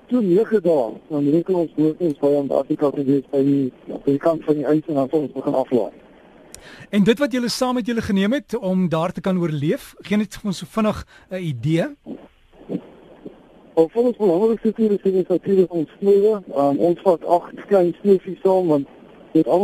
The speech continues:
Speaker 1: ons water en so moet ons kry deur ys te slaap en natuurlik warm koels om te kry. Daarna is dit maar al ons warm klere, jy weet, tussen die, die vier tot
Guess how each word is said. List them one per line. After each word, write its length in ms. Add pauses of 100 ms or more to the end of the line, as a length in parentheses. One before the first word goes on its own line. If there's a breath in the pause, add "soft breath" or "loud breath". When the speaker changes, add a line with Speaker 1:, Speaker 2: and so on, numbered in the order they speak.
Speaker 1:
ons 80
water 360
en 200
so 160
moet 180
ons 140
kry 200
deur 200
ys 160
te 180
slaap 300 (520)
en 60
natuurlik 420
warm 280
koels 220
om 120
te 100
kry. 340 (680)
Daarna 360
is 60
dit 140
maar 160
al 140
ons 100
warm 340
klere, 460 (120)
jy 120
weet, 180
tussen 460 (180)
die, 120
die 100 (140)
vier 260
tot 180